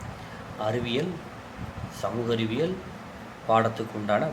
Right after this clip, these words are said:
புக் பேக் கொஸ்டின் உண்டான ஆன்சர் ஒவ்வொரு பாடத்துக்கும் நம்ம with பேஜ் நம்பரோட போட்டிருக்கோம். பிளஸ், பிளஸ் எய்த்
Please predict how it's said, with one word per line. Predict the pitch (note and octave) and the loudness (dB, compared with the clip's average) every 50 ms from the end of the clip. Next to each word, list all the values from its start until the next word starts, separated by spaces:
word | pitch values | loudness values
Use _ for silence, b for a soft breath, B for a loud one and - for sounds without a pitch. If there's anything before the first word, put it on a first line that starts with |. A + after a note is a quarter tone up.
| C3+ A2+ | 0 -2
புக் | A#2 A2 - - | -2 -2 2 4
பேக் | D#3+ D#3 - - - | 4 4 4 2 0
கொஸ்டின் | A#2+ A2 - - - A#2 A2 G#2+ | -2 -2 -2 -2 -2 0 0 0
உண்டான | G#2+ G#2+ G#2+ G2+ G2+ | 0 2 2 4 4
ஆன்சர் | G#2 G#2 - - D#3 E3 - - - - - - - - - - A#2 | 2 2 0 -2 -2 -2 -2 -6 -10 -10 -10 -10 -10 -10 -6 -6 -4
ஒவ்வொரு | A#2+ B2 B2+ B2 A#2 A2 A#2 | -2 0 0 0 2 4 6
பாடத்துக்கும் | A2 G#2+ G#2+ G#2+ - A#2 A#2+ A2+ G#2+ | 6 6 6 4 -2 -2 0 0 0
நம்ம | A2 A2+ A2+ | 2 0 0
with | A2+ A2+ - - - | 0 -2 -2 0 2
பேஜ் | A#2 A2+ A2+ A#2 | 2 4 4 2
நம்பரோட | A2+ G#2+ A2 A2 G#2+ G2+ G#2 | 2 2 2 2 0 0 0
போட்டிருக்கோம். | G#2 G2 G2+ G2+ G#2+ D3+ F3 F3+ B B B B B B B - - | 0 0 0 0 2 2 0 0 B B B B B B B -2 2
பிளஸ், | B2 B2 A#2+ - - - - - - - - - - - - - - - - - | 4 4 6 4 2 0 -2 -6 -6 -8 -10 -12 -12 -12 -12 -12 -12 -12 -4 0
பிளஸ் | - B2+ B2 - - - - - - - - A#2+ | 2 2 2 2 -2 -8 -10 -10 -8 -4 -4 -2
எய்த் | C3 C3+ - - | -2 -2 -2 -2